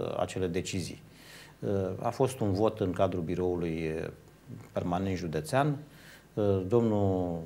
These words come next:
președinte Cristache a făcut propunerea respectivă, a și motivat-o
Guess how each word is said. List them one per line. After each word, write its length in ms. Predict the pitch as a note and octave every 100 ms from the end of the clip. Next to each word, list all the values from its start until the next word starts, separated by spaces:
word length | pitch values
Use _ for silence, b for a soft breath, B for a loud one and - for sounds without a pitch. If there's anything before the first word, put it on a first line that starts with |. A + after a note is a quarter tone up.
| F2+
președinte 480 | - F2+ F#2+ F#2 F2+
Cristache 760 | - D#2+ - F2 - D2+ E2 - - -
a 100 | -
făcut 300 | - G2 G2
propunerea 520 | - F2 G2 F2+ E2
respectivă, 760 | E2+ D#2 E2 - B2+ C3+ B2+ A#2
a 100 | G#2
și 140 | -
motivat-o 680 | G2+ F#2 - F2 C#3 - D#3